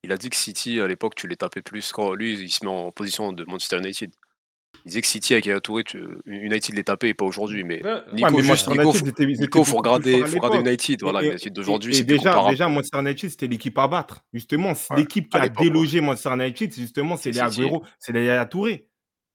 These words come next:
Speaker 1: C'est
Speaker 3: Ils
Speaker 1: ça,
Speaker 3: ont
Speaker 1: Nico.
Speaker 3: écrasé, euh, Manchester United. Après, bien sûr, Guardiola, on...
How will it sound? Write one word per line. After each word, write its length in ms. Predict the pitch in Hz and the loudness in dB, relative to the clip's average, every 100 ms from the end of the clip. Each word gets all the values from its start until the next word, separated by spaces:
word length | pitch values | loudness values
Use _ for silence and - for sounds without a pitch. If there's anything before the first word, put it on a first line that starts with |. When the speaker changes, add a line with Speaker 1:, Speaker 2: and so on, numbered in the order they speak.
| _ 98 | _ -12
Speaker 1:
C'est 100 | 123 | -8
Speaker 3:
Ils 40 | |
Speaker 1:
ça, 140 | 120 | -4
Speaker 3:
ont 40 | 131 | -6
Speaker 1:
Nico. 140 | - | 0
Speaker 3:
écrasé, 640 | 196 - - 165 147 170 135 | 0 2 2 4 4 -2 0
euh, 140 | 135 127 | 0 2
Manchester 320 | 127 123 123 | 0 -2 -6
United. 340 | 120 123 233 151 | -6 -6 -4 -4
Après, 200 | 117 170 | -4 -6
bien 160 | 131 | -6
sûr, 180 | 127 156 | -6 -8
Guardiola, 480 | 120 120 113 147 170 - _ _ | -6 -6 -4 -6 -6 -10 _ _
on... 140 | 123 | -4